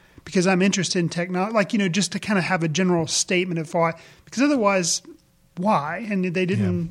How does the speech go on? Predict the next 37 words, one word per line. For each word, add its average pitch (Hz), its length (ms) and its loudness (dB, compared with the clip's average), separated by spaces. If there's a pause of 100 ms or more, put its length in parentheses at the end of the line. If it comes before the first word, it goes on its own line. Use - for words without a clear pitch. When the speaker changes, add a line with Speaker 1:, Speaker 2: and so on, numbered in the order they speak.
(120)
Speaker 1:
they 202 100 0
didn't 190 180 -2
really 175 220 0
explain 180 320 -2
that. 180 220 -2
And 202 100 0
also, 254 260 0
Speaker 2:
It - 20 2
Speaker 1:
I 220 40 2
Speaker 2:
was, 226 80 2
Speaker 1:
don't - 280 -8
Speaker 2:
yeah, 170 180 2
it 131 40 -2
was 143 140 -2
hinted 285 260 -2
at 135 220 2
that, - 80 -10
you 135 80 -2
know, 127 120 -2
he 139 140 2
wanted 147 340 0
to 143 60 -2
prove 127 640 0
that 123 260 0
technology 131 460 0
was 113 180 0
used 147 280 0
because 120 200 0
then 151 100 2
he 151 80 2
feels 139 260 0
like 127 120 -2
there's 117 160 0
more 127 160 2
of 107 60 0
a 110 40 -2
kinship 143 680 -2